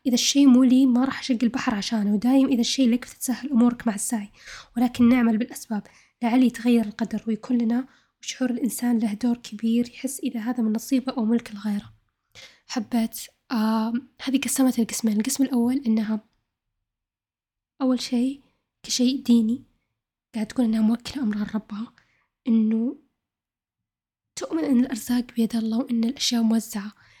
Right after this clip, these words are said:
فهي نقدر نقول مؤمنة بقدر الله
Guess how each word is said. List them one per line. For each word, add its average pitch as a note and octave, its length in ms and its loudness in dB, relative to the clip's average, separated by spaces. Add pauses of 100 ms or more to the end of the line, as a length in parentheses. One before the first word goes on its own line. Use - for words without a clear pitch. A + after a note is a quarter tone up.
(160)
فهي C#4 400 2
نقدر B3+ 260 4
نقول B3 400 2 (120)
مؤمنة B3 340 0
بقدر A#3+ 300 -4
الله A3+ 400 -6